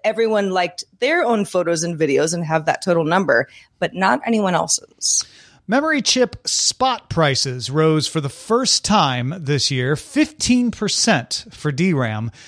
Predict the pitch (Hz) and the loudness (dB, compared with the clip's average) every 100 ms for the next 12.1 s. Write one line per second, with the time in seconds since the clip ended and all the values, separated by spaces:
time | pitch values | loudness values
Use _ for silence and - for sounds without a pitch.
0 | - - 170 180 175 160 156 180 180 160 | -18 0 0 2 0 2 2 2 4 2
1 | 160 175 190 165 151 - 113 127 127 147 | 2 2 2 2 0 0 -2 0 2 2
2 | 143 147 - 196 139 131 135 123 - 147 | 0 -2 0 0 0 -2 -2 -2 0 0
3 | 147 120 131 165 190 147 120 117 127 127 | 0 -2 -2 0 2 2 0 0 0 0
4 | 143 - 269 311 262 185 - 247 233 185 | -2 -2 -2 2 2 2 2 0 2 0
5 | 165 165 151 - 180 170 151 147 - 151 | 0 0 -2 0 0 2 2 2 0 -2
6 | 135 - 127 117 147 170 160 131 156 151 | -2 -4 -6 -4 -2 -2 0 0 2 0
7 | - 143 143 151 110 113 127 127 160 170 | 0 -2 2 2 0 -2 -6 -2 0 0
8 | 135 120 117 113 - 120 113 - 143 123 | -2 -2 -2 -4 -4 -4 -6 -2 0 2
9 | 117 - - - _ - 247 240 196 185 | 0 -6 -20 -20 _ -4 2 4 4 0
10 | - - 165 175 - - _ - 143 - | -2 -2 2 2 -2 -20 _ -8 -6 0
11 | 143 139 - 208 139 - 123 110 127 131 | 2 2 -4 -6 -6 -4 -4 -4 -4 -4
12 | - | -6